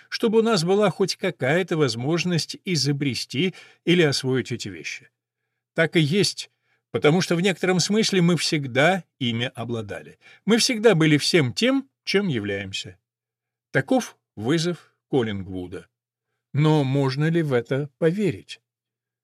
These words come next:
Возможно, лучше было бы сказать, что сам факт наличия великих памятников палеолитического искусства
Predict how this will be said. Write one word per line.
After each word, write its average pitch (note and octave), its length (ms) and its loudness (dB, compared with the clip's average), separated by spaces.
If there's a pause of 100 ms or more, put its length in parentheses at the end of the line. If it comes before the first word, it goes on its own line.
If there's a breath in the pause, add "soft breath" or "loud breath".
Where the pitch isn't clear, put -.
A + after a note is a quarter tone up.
(580)
Возможно, F#3 760 2
лучше F3+ 420 2
было E3+ 220 2
бы D#3 120 0
сказать, C#3 400 -2
что - 180 -4
сам C#3 260 -2
факт C#3+ 300 -4
наличия C#3 880 0
великих C3 420 -2
памятников B2+ 760 -6
палеолитического C#3 1000 2
искусства D3 540 -2